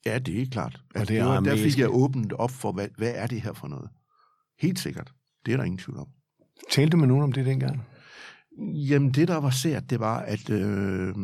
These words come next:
Speaker 1: på et tidspunkt, mens vi, Daisy var dernede, så om dagen havde vi jo fri,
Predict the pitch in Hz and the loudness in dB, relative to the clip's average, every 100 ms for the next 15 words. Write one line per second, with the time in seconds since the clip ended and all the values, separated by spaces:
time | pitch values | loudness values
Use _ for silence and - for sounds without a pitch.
0 | 73 90 - - 120 127 151 131 143 131 | -6 -8 -12 -4 -2 0 0 0 -2 -2
1 | 113 110 - - 104 107 - 107 127 139 | -2 -4 -4 -6 -4 -6 -4 -2 2 2
2 | 139 110 107 101 101 113 110 120 117 113 | 2 0 0 0 2 0 0 0 0 2
3 | 104 95 92 - - 107 131 143 110 101 | 0 -2 -4 -8 -4 -2 2 2 2 0
4 | 98 92 - 131 | 0 -2 0 0